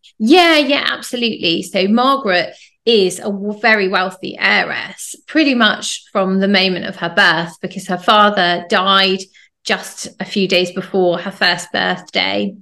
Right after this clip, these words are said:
and Margaret was his only legitimate child. And so all of the, um, the lands and the inheritance that had been her father's, you know, are transferred over to Margaret. And this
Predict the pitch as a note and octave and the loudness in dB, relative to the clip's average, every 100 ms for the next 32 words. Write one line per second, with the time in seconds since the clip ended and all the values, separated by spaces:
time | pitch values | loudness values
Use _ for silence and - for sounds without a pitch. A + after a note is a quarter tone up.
0 | _ G3 F#3 F#3 F#3+ F#3 - _ _ _ | _ 2 4 2 -2 -6 -18 _ _ _
1 | - G#3+ G#3+ G#3+ - G3 F#3+ F#3 - G3 | 0 2 2 -2 -4 -2 -4 -6 -10 -8
2 | G3 - G3+ G3+ G3 F#3 F3+ F#3+ F#3+ G3 | -8 0 2 4 4 2 0 -2 -4 -6
3 | G3+ G3 - A#3+ B3 - - G#3 G3+ - | -4 -6 -6 -4 -2 -2 -4 -8 -10 -4
4 | G#3 G3+ G3+ G#3+ G3 F#3+ - _ C4+ D4 | 4 4 4 4 4 2 -4 _ 2 4
5 | D4+ C4 A3+ G#3 G#3 G#3+ F#3+ F#3 F#3 - | 4 2 2 0 -2 -2 0 0 -2 -6
6 | F#3+ F3 G#3+ _ - F#3 G#3 G#3+ G#3+ G#3+ | -12 -12 -14 _ -4 0 4 4 4 2
7 | G#3+ G3+ F3+ F3+ F#3 F3+ F#3+ G#3 G#3 G3+ | 0 -2 -2 -2 -2 -4 -4 -2 -2 -4
8 | F#3 F3 - F3+ G3 - E3+ E3+ E3+ G#3 | -6 -6 -8 -4 -4 -2 -2 -2 -2 2
9 | F#3+ F#3 E3+ E3+ E3+ - A3 F3+ - - | 4 2 0 -2 -4 -8 -8 -8 -10 -6
10 | - A3 A3+ - F3+ F3 - F#3 F#3 - | 2 2 2 2 2 2 0 -4 -4 -2
11 | F3+ F3+ F3 G3 F#3+ - G3 G3 A3 A3 | 2 2 2 -2 -6 -2 0 4 4 2
12 | - | -8